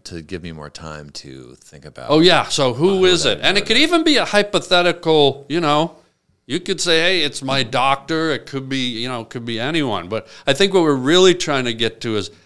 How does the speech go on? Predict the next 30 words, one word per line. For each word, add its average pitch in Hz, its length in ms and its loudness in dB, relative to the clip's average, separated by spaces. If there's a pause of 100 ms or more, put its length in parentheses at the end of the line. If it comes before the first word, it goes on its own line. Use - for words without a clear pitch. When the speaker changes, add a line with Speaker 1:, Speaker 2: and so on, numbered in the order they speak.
(100)
Speaker 2:
how 131 220 -2
you 110 200 -4
do 110 320 -4
it. - 160 -8
I 110 80 -10
think 123 240 -6
Speaker 1:
Yeah, 131 120 0
Speaker 2:
that's 90 160 -4
what 120 140 0
Speaker 1:
okay. 80 140 -10 (180)
Speaker 2:
the 123 140 2
podcast 127 760 -4
murder 123 480 -2
freaks 98 540 -8
are 95 60 -6
like. 90 400 -6 (400)
Speaker 1:
I 117 40 -4
think 139 140 -2
it's 131 140 -6
easy 120 240 -2
to 104 80 -2
murder 90 280 -2
someone 85 240 -8
you 80 80 -10
don't 73 280 -16
know 69 120 -20
that 64 160 -18
well. 65 400 -18
So - 220 -10 (320)
Speaker 2:
Okay. 95 380 -2